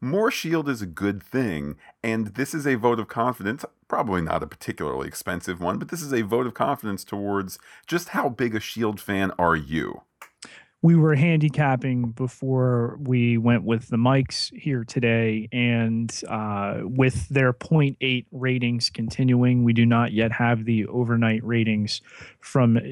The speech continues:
Speaker 2: yesterday's episode, their eighth episode of the season, but they've continued with this,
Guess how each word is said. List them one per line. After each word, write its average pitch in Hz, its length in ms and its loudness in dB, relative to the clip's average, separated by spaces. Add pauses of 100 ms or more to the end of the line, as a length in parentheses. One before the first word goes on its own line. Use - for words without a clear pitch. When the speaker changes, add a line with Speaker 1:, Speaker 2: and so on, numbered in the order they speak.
(160)
Speaker 2:
yesterday's 120 800 0
episode, 117 580 -4
their 113 160 -4
eighth 117 260 -4
episode 113 520 0
of 107 260 2
the 107 100 4
season, 139 500 6
but 113 140 2
they've 123 240 2
continued 131 640 4
with 123 180 2
this, - 300 0